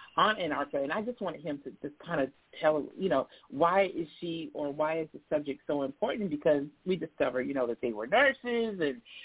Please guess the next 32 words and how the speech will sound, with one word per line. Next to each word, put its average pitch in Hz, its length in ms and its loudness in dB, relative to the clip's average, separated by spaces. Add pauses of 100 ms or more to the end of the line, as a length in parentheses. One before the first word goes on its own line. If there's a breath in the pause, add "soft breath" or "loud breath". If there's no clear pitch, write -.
(200 loud breath)
uh, 135 220 4 (100)
they 139 200 4 (100)
would 135 160 0
care 208 260 0
for 185 280 0
each 190 200 -8
other. 170 240 2
So 185 80 -2
I 226 80 0
just 254 200 -6
wanted 135 220 0
him 135 140 -2
to 120 60 -4
briefly 147 360 -2 (120)
tell 147 100 6
you 143 240 2
some 127 140 -8
of 117 120 -14
the 110 140 0 (160)
gems 151 420 4 (180)
that - 100 2
we 131 180 2
found 117 280 0
out 113 160 2
about 113 240 -2
these 110 240 -6
women. 69 260 -4 (460 loud breath)
It, 180 120 2
it 208 220 4
just, 302 200 4
it 240 100 -2 (220)
just, 311 160 4